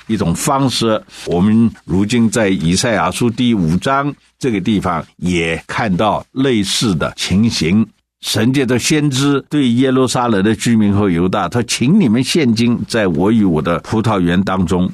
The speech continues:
来断定是非。”下面他就进一步的对这个做裁判的犹大人问了一个特殊的问题。他说：“我为我葡萄园所作之外，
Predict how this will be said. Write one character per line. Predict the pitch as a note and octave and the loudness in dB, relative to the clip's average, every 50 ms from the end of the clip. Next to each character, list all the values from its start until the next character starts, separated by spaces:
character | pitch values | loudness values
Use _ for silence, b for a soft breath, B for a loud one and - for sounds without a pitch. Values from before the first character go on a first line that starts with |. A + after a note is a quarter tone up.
| - - | -8 -10
来 | - - E2 F2+ F#2+ | -8 -4 -4 -4 -4
断 | F2 - A#2+ G#2+ F#2+ E2 | -4 -4 -4 -4 -2 -2
定 | D#2 G#2+ G2+ F2 | 0 0 0 0
是 | D2 - - - F#2+ | 0 0 -2 0 0
非。” | F#2 F2 F2+ E2 D2 _ _ - | 0 0 0 0 -2 _ _ -8
下 | - G3+ F3+ D3+ | -4 -2 -2 0
面 | C3+ D3 C#3+ A#2+ F#2 - | 0 0 -2 -2 -4 -6
他 | - - C3+ C3 C3+ C#3 C3 | -6 -4 -2 -2 -2 -2 -2
就 | - D3+ C#3+ C3+ A2+ F#2 D#2+ - - _ | 0 0 0 2 2 0 -2 -6 -8 _
进 | - - A#3+ A3+ F#3 D#3 D3 | -4 -2 0 2 2 2 2
一 | C#3 C3 | 2 0
步 | A2 - D3 B2+ F#2+ D#2+ | 0 0 0 0 0 -2
的 | - C#2 - - _ _ _ - | -2 -6 -8 -12 _ _ _ -4
对 | F#3+ E3 D3+ C3+ A#2+ G#2+ G2 | -2 -2 0 0 0 0 -2
这 | F2 F#2+ A2 G2 | -2 -2 -2 -2
个 | F2 F#2+ F2+ F2 F2 F2 | 0 0 -2 -2 -4 -6
做 | - - D#3+ E3 D3 C#3+ | -4 -2 0 0 0 0
裁 | - - - - - - E2+ G2+ C3 D3 | -2 -6 -6 -4 -4 -4 -2 -2 -2 -2
判 | C#3 A#2+ F3 E3+ C#3+ | -4 -4 -4 -2 0
的 | G#2+ F#2+ | 0 0
犹 | F2 D#2+ D#2 E2 F#2+ A#2+ | 2 2 2 2 2 0
大 | A#2+ - - G#2+ | 0 0 -2 -2
人 | F#2 E2 D2+ D2+ E2 G2+ - - _ _ | -2 -2 0 0 0 0 -2 -4 _ _
问 | C#3+ C#3 D#3+ C#3+ B2 | -4 -2 0 0 2
了 | A2 G2+ | 2 0
一 | G2 | 0
个 | F#2+ A2+ G#2+ | 0 -2 -2
特 | - - - F3+ C#3 | -4 -2 -2 -2 -2
殊 | G2 - - E2+ F2+ | -2 -2 -2 0 0
的 | G2+ A#2 A2+ | 2 2 2
问 | A2+ B2+ A#2 F2 C#2+ | 2 2 2 0 0
题。 | - - - - F2 - - _ _ _ | -4 -4 -2 0 0 0 -2 _ _ _
他 | - - A3+ | -6 -4 -2
说 | A3+ F#3 G3+ | 0 0 2
：“我 | D3+ C3 C3 C#3+ | 2 2 2 2
为 | D3+ E3+ A3+ G3+ F3 | 2 2 2 2 4
我 | D#3+ B2+ A2 G#2 G2 E2+ | 2 2 2 0 0 -2
葡 | - - - - A#2+ E3 | -4 -6 -4 -2 0 0
萄 | E3+ F3 E3+ C#3+ A2 | 2 2 2 2 2
园 | G#2 G2 G2 A2 A#2 | 2 2 2 2 0
所 | - - - F#2 E2 D#2+ D#2+ | -2 -2 -2 -2 0 0 -2
作 | D2+ - F#2 G#2 A#2+ | -2 -2 -2 -2 -2
之 | A2+ - - D#3+ | -2 -2 -2 0
外， | D#3+ D#3+ F3+ E3+ B2+ - | 2 2 2 0 -2 -4